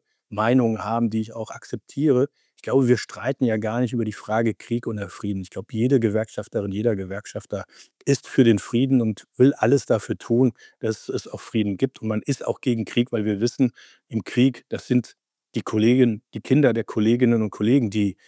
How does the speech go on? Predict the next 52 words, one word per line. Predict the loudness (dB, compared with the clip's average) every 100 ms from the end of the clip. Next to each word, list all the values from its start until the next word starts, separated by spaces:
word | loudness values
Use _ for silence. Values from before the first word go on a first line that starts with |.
| _
in | -2 -2
diesen | -2 -6
Krieg | -4 -6 -2
gehen. | 2 4 2 -2 _ -10
Das | -2
sind | 0 0 -4 _
unsere, | 0 0 0 0 0
früher | 0 2
haben |
wir | 4
gesagt, | 2 0 -4
die | -4
Arbeiterklasse, | 0 2 0 -2 -6 -8 -4 -4 -6 _ -6
die | -4
da | -4
vorne | -6 -8 -6
steht. | -8 -8 -8 -8 _ _ _ -10
Ähm, | -4 -2 -2 -2
aber | 0 0 -2 -4
was | -6 0
doch | 0
klar | 0 0 2 4
sein | 4
muss, | 2 0
ist, | -2 -4 -4 _ _ _
äh, | -4 -2
wir | -2
streiten | -4 0 0 4
nicht | 2 2
über | -4 -4
Frieden | -2 2 4 4
oder | 2 0
Krieg, | 0 2 2 0
wir | -6
streiten | -4 -2 -2 -2
über | -2
die | -2
Frage, | -2 -2 0
was | -2 -4
ist | -2 0
der | 0
richtige | -2 -4 -4 -4
Weg | -4 -2
dahin, | -2 -2
wie | -4
gehen | -2 2
wir | 2
mit | 0
so | -4
einer | -6
Bedrohung | -6 -10 -4 -2 -2
um, | 0 2